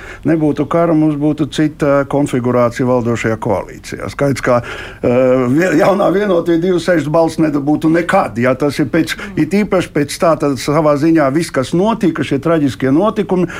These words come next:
tā kā aizēnoja, nu, to, kas ir iepriekš. Un tāpēc mēs ik pa brīdim, man liekas, ir tā zināma inercija, kad mūsu politiķi un tā, ministru prezidents saka: "Nu, ziniet, mums taču vajag, eh, skolu reformu, skolu reformu, ja?"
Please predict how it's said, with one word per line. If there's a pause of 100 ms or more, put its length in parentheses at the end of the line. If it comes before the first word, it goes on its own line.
(140)
tā
kā
aizēnoja, (320)
nu,
to, (140)
kas
ir
iepriekš.
Un
tāpēc
mēs (160)
ik
pa
brīdim,
man
liekas,
ir
tā
zināma (300)
inercija, (320)
kad
mūsu
politiķi
un
tā, (260)
ministru
prezidents
saka: (380)
"Nu,
ziniet,
mums
taču
vajag,
eh,
skolu
reformu,
skolu
reformu,
ja?"